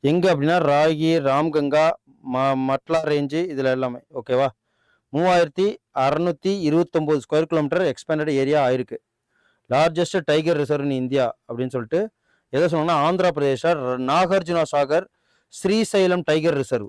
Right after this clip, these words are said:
ஓகேவா? இது ரெண்டாவதுன்னா, ஃபர்ஸ்ட் வந்து ஆந்திரால இருக்கிற ஸ்ரீசைலம், ஸ்ரீசைலம் டைகர் ரிசர்வ்.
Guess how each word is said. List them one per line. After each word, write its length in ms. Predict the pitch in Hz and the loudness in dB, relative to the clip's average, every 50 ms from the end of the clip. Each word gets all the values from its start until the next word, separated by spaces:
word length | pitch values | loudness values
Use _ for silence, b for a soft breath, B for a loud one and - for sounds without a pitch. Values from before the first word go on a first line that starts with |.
| - _ _ | -12 _ _
ஓகேவா? 340 | 123 - 131 127 131 143 139 110 _ _ _ _ _ _ _ _ _ _ _ _ _ _ _ _ _ _ _ _ _ | -10 -4 0 2 2 2 2 0 _ _ _ _ _ _ _ _ _ _ _ _ _ _ _ _ _ _ _ _ _
இது 320 | - 131 131 135 139 131 | -8 -6 -4 -2 -2 -2
ரெண்டாவதுன்னா, 580 | 127 131 147 165 185 185 180 156 151 143 165 190 180 - | -2 -2 0 0 2 2 2 0 0 -2 -2 -2 -2 0
ஃபர்ஸ்ட் 320 | 156 151 - - - 196 | -2 -2 -2 -2 -2 -2
வந்து 500 | 185 170 156 156 151 175 208 254 269 - _ _ - - _ _ _ - | 0 0 0 0 -2 0 0 0 0 -2 _ _ -20 -20 _ _ _ -4
ஆந்திரால 520 | 135 151 170 196 208 185 202 196 180 170 | -2 0 0 0 0 2 2 2 2 2
இருக்கிற 480 | 160 139 131 - 156 160 190 240 254 - _ _ _ - - - _ _ _ _ _ _ _ _ _ _ _ _ _ _ _ _ _ _ _ _ _ - - - _ _ _ - - _ _ _ _ _ _ _ - | 0 0 -2 -2 0 2 2 2 0 -2 _ _ _ -20 -20 -20 _ _ _ _ _ _ _ _ _ _ _ _ _ _ _ _ _ _ _ _ _ -14 -14 -14 _ _ _ -14 -14 _ _ _ _ _ _ _ -20
ஸ்ரீசைலம், 920 | - - - 180 202 214 220 - - - 190 180 175 165 165 165 147 120 107 - _ _ _ 131 _ _ _ _ _ - - _ _ - - - - | -10 -6 -4 -2 -2 -2 -2 -4 -2 0 2 2 2 2 2 0 -2 -4 -8 -14 _ _ _ -20 _ _ _ _ _ -20 -20 _ _ -18 -10 -6 -4
ஸ்ரீசைலம் 760 | 180 196 208 220 202 - - 196 185 175 170 180 196 240 262 254 - _ _ _ _ _ _ _ _ - - _ _ | -2 -2 -2 -4 -4 -2 -2 0 0 2 2 2 0 0 -2 -4 -8 _ _ _ _ _ _ _ _ -20 -20 _ _
டைகர் 420 | - 156 170 190 170 185 185 170 | 0 2 2 2 2 0 0 0
ரிசர்வ். 400 | 143 135 120 - 127 113 - - | 0 -4 -4 -4 -6 -6 -6 -8